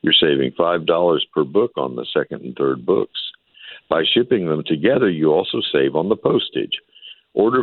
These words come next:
from Neil Sperry, N E I L S P E R R Y dot com. That's the better way.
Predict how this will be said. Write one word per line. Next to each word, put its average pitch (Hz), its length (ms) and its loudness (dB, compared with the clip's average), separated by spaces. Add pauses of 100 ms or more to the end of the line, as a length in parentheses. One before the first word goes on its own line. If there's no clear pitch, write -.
from 78 240 -4
Neil 131 340 0 (160)
Sperry, 57 500 0
N 85 240 0
E 123 400 2
I 113 460 0
L 117 400 2 (160)
S 139 160 2 (200)
P 90 80 -4
E 69 340 0
R 65 280 2
R 65 240 2
Y 107 520 0 (160)
dot 123 320 0
com. 67 340 -2 (300)
That's 98 240 0
the 90 100 0
better 104 340 2
way. 58 400 0